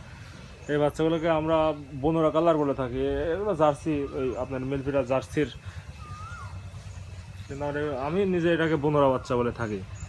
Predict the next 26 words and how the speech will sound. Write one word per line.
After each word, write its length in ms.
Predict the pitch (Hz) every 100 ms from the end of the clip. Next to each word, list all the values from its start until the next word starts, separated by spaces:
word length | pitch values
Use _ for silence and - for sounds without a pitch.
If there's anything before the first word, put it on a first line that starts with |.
| - - - - -
খুবই 220 | - 165
সুন্দর 320 | 175 165 143 139
লাগে 220 | 127 123
এটা 100 | 135
আমার 200 | 139 135
কাছে। 300 | 135 - 160 - - -
আ-, 140 | 120 -
আচ্ছা, 360 | 120 - 123
আমি 120 | 120 135
আপনাদের 300 | 131 143 127
দেখাই 300 | 131 151 139
যে 220 | 135 117
আমাদের 300 | 127 135 139
এই 60 |
যে 100 | 135
এই 200 | 131 139
বাচ্চাটা, 460 | 135 127 - 117 156 - - - 135
এই 100 | 135
বাচ্চাগুলো 420 | 131 - 143 147
আসলে 220 | 139 151 113
ভবিষ্যতে 440 | 139 175 - 175
কেমন 340 | 165 151 151 139 147
কালার 240 | 147 139
হয়ে 320 | 107 131 135
যায় 260 | 113 127 98 - - - - - -
সাধারণত। 680 | 131 120 131 110 101 -